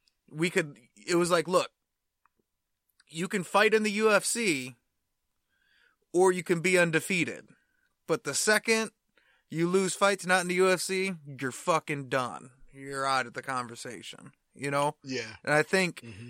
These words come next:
Speaker 1: if he's in the U F C and he takes those same couple losses, it, people hold it against him a lot less.
Speaker 2: Yeah, I mean, Randy, Randy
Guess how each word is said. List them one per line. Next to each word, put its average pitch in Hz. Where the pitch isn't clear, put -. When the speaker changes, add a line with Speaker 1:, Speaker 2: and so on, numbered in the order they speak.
Speaker 1:
if 160
he's 175
in 214
the 208
U 175
F 147
C 147
and 151
he 143
takes 160
those 147
same 156
couple 147
losses, 135
it, 170
people 180
hold 160
it 147
against 135
him 127
a 123
lot 120
less. 98
Speaker 2:
Yeah, 214
I 175
mean, 202
Randy, 180
Randy 151